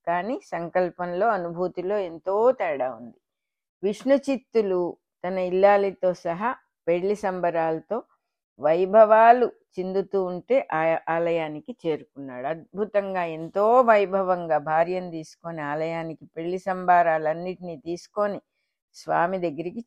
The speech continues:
చేరుకున్నాడు. ఊళ్ళో ముత్తైదులందరూ కూడా ఆనందంతో వికసించిన ముఖాలతో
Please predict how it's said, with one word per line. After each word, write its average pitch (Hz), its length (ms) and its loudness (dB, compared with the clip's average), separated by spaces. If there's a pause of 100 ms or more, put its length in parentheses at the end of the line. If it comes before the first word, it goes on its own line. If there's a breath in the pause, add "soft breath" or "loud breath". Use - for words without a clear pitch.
చేరుకున్నాడు. 135 640 -8
ఊళ్ళో 196 360 0
ముత్తైదులందరూ 196 1160 0
కూడా 180 240 0
ఆనందంతో 208 760 -2
వికసించిన 196 720 -4
ముఖాలతో 170 840 0